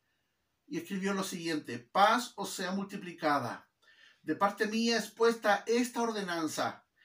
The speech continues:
que en todo el dominio de mi reino todos teman y tiemblen ante la presencia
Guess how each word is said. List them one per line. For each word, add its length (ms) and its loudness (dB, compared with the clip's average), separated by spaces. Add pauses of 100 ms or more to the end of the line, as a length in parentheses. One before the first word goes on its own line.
(300)
que 160 2
en 160 -4
todo 220 6
el 100 2
dominio 480 4
de 100 -2
mi 140 -4
reino 640 0
todos 380 -4
teman 520 2
y 100 -12
tiemblen 640 -2
ante 300 0
la 100 0
presencia 760 -4